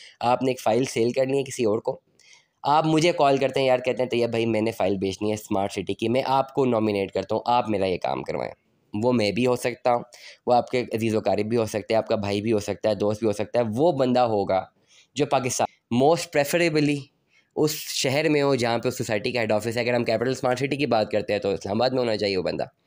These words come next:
नंबर वन। जब आप बंदे को नॉमिनेट करते हैं, तो सबसे पहले उसको अपनी फ़ाइल भेजेंगे, ताकि वो फ़ाइल आपके पास हो, उस प-, बिहाफ पे उसका प्रोसेस शुरू होगा। जिसको आप नॉमिनेट कर रहे हैं, उसके नाम की आप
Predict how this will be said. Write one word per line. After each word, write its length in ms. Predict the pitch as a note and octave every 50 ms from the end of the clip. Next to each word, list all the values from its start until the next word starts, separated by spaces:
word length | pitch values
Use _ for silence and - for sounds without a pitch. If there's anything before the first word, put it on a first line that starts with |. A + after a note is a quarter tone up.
| - - _ _ _ _ _ _ -
नंबर 220 | B2+ B2 A#2 A2 F#2+
वन। 120 | F2 - - _ _ _ _ _ _ _ _ _ _ _ _ _ -
जब 140 | C#3 C#3+ E3+
आप 80 | E3+ D#3+
बंदे 220 | D#3 D#3 D#3+ E3+
को 80 | F#3 F3
नॉमिनेट 520 | D3+ C#3 B2+ C#3 D#3 E3 F3 F3+ F#3 F3+
करते 340 | - E3 D3 C3+ - - D3
हैं, 200 | D3+ D#3 E3 - -
तो 60 | D3
सबसे 260 | - E3+ - - D#3+
पहले 200 | D#3 D3 D3 D3
उसको 160 | C#3 - C#3
अपनी 140 | A2+ - C#3
फ़ाइल 300 | - - G2+ G2+ A2 A#2+
भेजेंगे, 380 | B2 A#2+ G2+ G#2 G#2 G2 E2 - - _ _ _ _ _ _ _ _ _ _ _ _ _ _ _ - - - -
ताकि 200 | G#2+ G#2 - B2
वो 100 | B2 A#2+
फ़ाइल 280 | - - A2 A2 A2+ A2+
आपके 140 | G#2 A#2
पास 360 | A2 - G2+ G2+ G#2+ G#2+ - A#2+
हो, 60 | A#2+
उस 280 | - - - C3 -
प-, 240 | - _ - A#2 A2 -
बिहाफ 400 | - A2 G2+ G2+ A2 A#2 A#2 - -
पे 80 | B2
उसका 220 | A#2 G#2+ - - G#2+
प्रोसेस 300 | - G2 F#2+ - G#2 -
शुरू 240 | - - F#2+ F2+ F2
होगा। 360 | F2 C#2+ - C#2 - - _ _ _ - - - - - - - - - - - _ -
जिसको 300 | B2 E3 G3 F#3+ - A3+
आप 100 | G#3+ F#3+
नॉमिनेट 500 | F3+ D#3 D3 D3 D#3+ F3+ G3 G3 F#3+ F#3+
कर 180 | - E3 D#3+ D#3
रहे 120 | E3+ E3+
हैं, 80 | E3+ E3
उसके 360 | - F3+ F#3 - - F#3+ F3+
नाम 240 | D#3+ D3 C#3+ D3+ D#3
की 140 | D3+ D#3+ D#3+
आप 100 | D3+